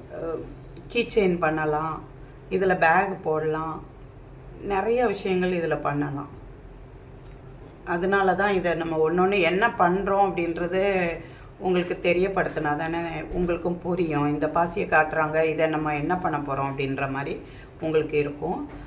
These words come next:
அதனால இதுல வந்து நிறைய விஷயங்கள் பண்ணலாம். கீ செயின்லாம் போட்டா ரொம்ப அழகாவே இருக்கும்.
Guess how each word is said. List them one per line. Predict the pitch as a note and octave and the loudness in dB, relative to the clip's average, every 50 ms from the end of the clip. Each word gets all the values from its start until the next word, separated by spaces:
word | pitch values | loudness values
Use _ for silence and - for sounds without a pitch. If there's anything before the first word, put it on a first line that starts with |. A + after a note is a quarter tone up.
| - - - | -12 -8 -2
அதனால | - F3+ E3+ F3 E3 E3 D#3 D3+ D#3+ G3+ A#3+ | 0 0 2 2 0 0 0 0 0 0 0
இதுல | C4+ C4+ G#3 F3 F#3+ G3+ F#3+ | 0 -2 -2 -2 0 0 0
வந்து | F3+ F3 F3 F#3 F#3+ B3 | 0 0 0 0 -2 -2
நிறைய | C#4 C#4+ - - G3 A#3 B3+ C4 | -2 0 0 0 0 0 0 0
விஷயங்கள் | A#3 G3+ - - F#3 F3+ F3 F3 | -2 -2 -2 -2 -2 0 0 0
பண்ணலாம். | F3 - E3 D#3 D3+ C#3+ C#3+ C#3+ C#3+ C#3 C#3 - | -2 -2 -4 -4 -2 -2 -2 -2 -4 -4 -6 -6
கீ | - F3+ F3 - - | -6 -6 -6 -4 -4
செயின்லாம் | F3 D3 D3+ D3 D3+ E3+ F3 D#3+ | -4 -4 -2 -2 -2 -4 -4 -4
போட்டா | D#3+ D#3 D3+ - E3 E3+ F3+ - - - - - - - - - - - | -4 -4 -4 -6 -8 -10 -10 -10 -12 -14 -14 -16 -16 -16 -16 -16 -12 -6
ரொம்ப | - E3 D#3+ E3+ F3+ F3 F3+ E3+ D#3 | -2 -2 0 0 0 0 0 0 0
அழகாவே | D3+ D3 D3+ D#3 D3+ C#3+ | 0 -2 -2 -4 -4 -2
இருக்கும். | D3 D3+ D3+ D3 D3 - - D3+ E3+ G#3 - | 0 -2 -2 -2 -4 -8 -8 -6 -6 -6 -8